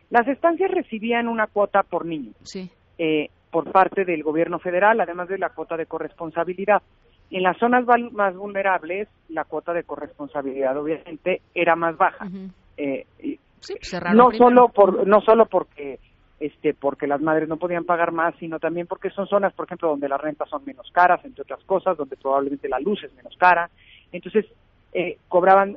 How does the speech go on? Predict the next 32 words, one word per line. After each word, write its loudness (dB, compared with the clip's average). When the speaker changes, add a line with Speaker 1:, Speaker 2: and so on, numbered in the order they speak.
Speaker 1:
eh, -2
menos -4
de -6
cuota -8
de -4
corresponsabilidad. -2
A -2
la -2
hora 0
que -6
dejan -6
de -8
recibir -12
ese -6
recurso, -6
pues 2
les 4
es 2
imposible 2
sostenerse 0
y 4
a 8
esas -2
mamás 2
les -2
es -10
imposible -8
pagar 2
más. 2
Speaker 2:
Ujú. -8
Speaker 1:
O 10
también 6